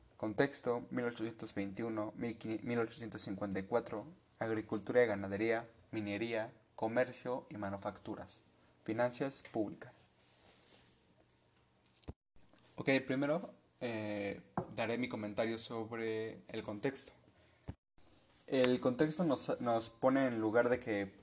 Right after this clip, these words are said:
antes de la independencia México era la colonia más rica de España. Eh, después de, eh, la independencia, pues México sufrió,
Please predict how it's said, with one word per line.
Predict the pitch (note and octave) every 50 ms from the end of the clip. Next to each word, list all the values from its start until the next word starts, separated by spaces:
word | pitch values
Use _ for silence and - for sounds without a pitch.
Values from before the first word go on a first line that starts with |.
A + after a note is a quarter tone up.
| - - -
antes | - C3 C3 C3 D3+ D3 B2+
de | B2+
la | A#2+ A#2
independencia | G#2+ B2+ - - B2 B2 C3 C3 B2 B2 - - A#2+ A#2+
México | A#2+ A#2+ A#2+ C#3 C3 - - B2+ A#2+
era | A#2 A#2+ A#2+ A#2+ A#2+ A#2 A#2 A2+ A2+ A2 G2+ G#2 - -
la | - A#2 A#2 -
colonia | A#2+ A#2 A#2+ B2 B2+ A#2+ A#2
más | A#2 A#2 A#2 B2+ B2+ -
rica | C3+ C#3 - - A#2 G#2+
de | A2 G#2 G2+ G2+ G2+
España. | G2 - - C3 C3 B2+ A2+ G2 F#2+ - - - - - - - - - - - - - - - - _ _ _ _ -
Eh, | - A#2 A#2 A2+ A2+ A2 G#2
después | A#2 A2+ - - C3 B2+ B2+ A#2+ B2
de, | B2+ C3 B2 A#2+ A2 G#2 G2+ F#2+ - - - _ _ _ _ _ _ - _ _ _ _ _ _ _ - - - -
eh, | A#2 A2+ A2 A2 G#2+
la | G2+ G2+
independencia, | A2 G#2+ A2+ F#2+ B2 A#2+ A2 B2 C3 B2+ B2+ - C3+ B2 -
pues | - A#2 G#2+ F#2+
México | A#2+ B2 C3 B2+ - B2+
sufrió, | A#2+ - A#2 - - C3 B2 A#2+ A#2+ A#2+ -